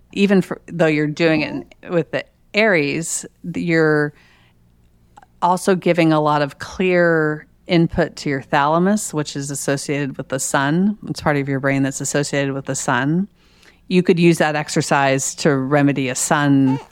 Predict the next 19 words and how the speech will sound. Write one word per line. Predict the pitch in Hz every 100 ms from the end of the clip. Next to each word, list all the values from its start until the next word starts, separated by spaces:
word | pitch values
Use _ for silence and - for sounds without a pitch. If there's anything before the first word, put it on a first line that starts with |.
| _ - _ _ _ -
situation | - 180 - 143 131 147 139
too. | - 165 131
Or, | 135
like, | 135 135
I | - 170
respond | 214 196 - 170 151
really | 151 151
well | 143 143 139
to | 151
sun | - 147 143
techniques, | 151 143 156 139 -
and | 151
I |
don't | 165 165
have | 165 160
any | 160 165
planets | - 156 147 143
in | 151 139
Leo. | 151 120 - -